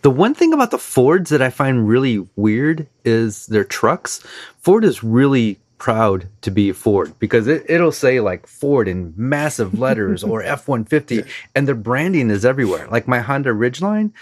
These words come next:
Speaker 1: there's no, there's no branding everywhere.
Speaker 2: Don't you hate that when somebody puts their name on everything?
Speaker 1: <laughs>
Speaker 2: The,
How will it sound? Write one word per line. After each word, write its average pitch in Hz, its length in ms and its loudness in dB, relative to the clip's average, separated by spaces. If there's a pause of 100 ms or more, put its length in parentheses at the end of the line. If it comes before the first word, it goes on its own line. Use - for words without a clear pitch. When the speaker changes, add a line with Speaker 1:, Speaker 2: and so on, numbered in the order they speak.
(120)
Speaker 1:
there's 165 200 0
no, 196 340 2
there's 180 200 2
no 240 100 4
branding 165 480 2
everywhere. 87 380 -2
Speaker 2:
Don't 170 240 -8
you 202 60 -6
hate 131 220 -6
that 131 120 -2
when 135 100 -6
somebody 131 280 -4
puts - 220 -8
their 120 100 -6
name 120 200 -6
on 123 120 -6
everything? 127 280 -10 (300)
Speaker 1:
<laughs> - 0 - (2750)
Speaker 2:
The, 147 140 2